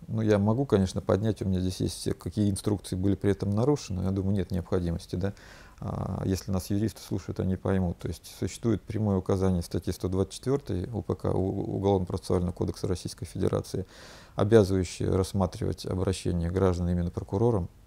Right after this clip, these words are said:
не перенаправляя их в какие-то другие структуры, да. Это обязанность рассматривать жалобы, поданные в рамках уголовного дела. Существует, если они, допустим, решили сосла-, сослаться на,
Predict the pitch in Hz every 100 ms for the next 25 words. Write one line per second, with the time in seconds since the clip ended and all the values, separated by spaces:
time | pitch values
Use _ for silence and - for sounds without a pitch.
0 | - - - - - - 98 - 95 -
1 | 104 107 90 85 - - - - - 98
2 | 95 87 - 98 - - 98 98 120 123
3 | - 95 98 131 98 90 - - 87 -
4 | 90 - 95 92 98 113 92 - 101 95
5 | 87 95 98 101 - - 90 87 87 90
6 | 90 92 - - - - - - - 95
7 | - 143 120 113 - 110 107 101 98 90
8 | 101 95 - 98 92 - 104 95 90 -
9 | 98 101 95 - 98 92 90 90 50 50
10 | - - -